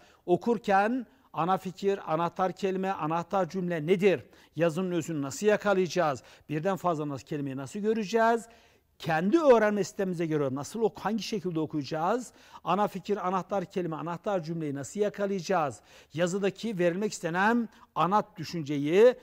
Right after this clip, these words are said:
en kısa yoldan en etkili nasıl öğreneceğiz? Ve daha önemlisi o bilgiyi hayatımızda nasıl kullanacağız? Bunlar öğretilir.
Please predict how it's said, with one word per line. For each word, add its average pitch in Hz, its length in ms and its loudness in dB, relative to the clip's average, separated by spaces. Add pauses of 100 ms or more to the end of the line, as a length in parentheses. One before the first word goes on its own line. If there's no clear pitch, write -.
(140)
en 190 200 0
kısa - 220 -4
yoldan 190 440 0
en 190 180 0
etkili 160 380 -4
nasıl 156 260 -2
öğreneceğiz? 233 520 4
Ve 156 160 -2
daha 156 180 -4
önemlisi 185 880 4 (1040)
o 220 220 -2
bilgiyi 131 640 -6 (360)
hayatımızda 135 760 -10
nasıl 127 280 -12
kullanacağız? 87 840 -18 (920)
Bunlar 185 380 4
öğretilir. 127 640 -4